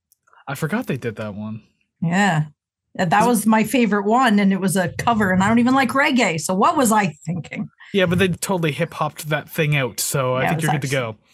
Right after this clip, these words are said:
Speaker 2: that's pretty good.
Speaker 1: Uh, oh, coming back to these names that I can't say properly. Number fifteen, Maria Tambien, or Tambien, <laughs> from Khruangbin.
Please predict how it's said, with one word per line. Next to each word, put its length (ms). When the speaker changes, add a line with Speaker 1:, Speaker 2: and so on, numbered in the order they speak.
Speaker 2:
that's 140
pretty 260
good. 200
Speaker 1:
Uh, 580
oh, 300
coming 200
back 160
to 60
these 200
names 180
that 80
I 60
can't 200
say 140
properly. 320
Number 160
fifteen, 440
Maria 380
Tambien, 760
or 80
Tambien, 500
<laughs> 280
from 240
Khruangbin. 920